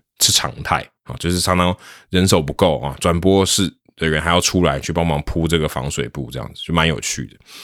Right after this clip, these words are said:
然后我也看到一些他之前在，呃，可能，呃，在外面演讲的一些影片，我去听。他说他小-，大概在大学的时候就常常去，呃，人家一旦有学校有什么比赛啊，不管大大小小各式各样的项目，呃，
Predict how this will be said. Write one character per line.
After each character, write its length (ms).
然 120
后 60
我 60
也 60
看 100
到 140
一 40
些 120
他 240
之 220
前 240
在， 420
呃， 140
可 100
能， 340
呃， 340
在 280
外 140
面 160
演 240
讲 220
的 80
一 80
些 160
影 180
片， 200
我 80
去 120
听。 280
他 120
说 180
他 300
小-， 260
大 220
概 120
在 160
大 160
学 140
的 100
时 140
候 100
就 140
常 140
常 160
去， 340
呃， 300
人 100
家 160
一 80
旦 140
有 100
学 160
校 140
有 80
什 100
么 80
比 220
赛 240
啊， 80
不 100
管 140
大 160
大 100
小 160
小 200
各 200
式 160
各 60
样 100
的 80
项 220
目， 200
呃， 180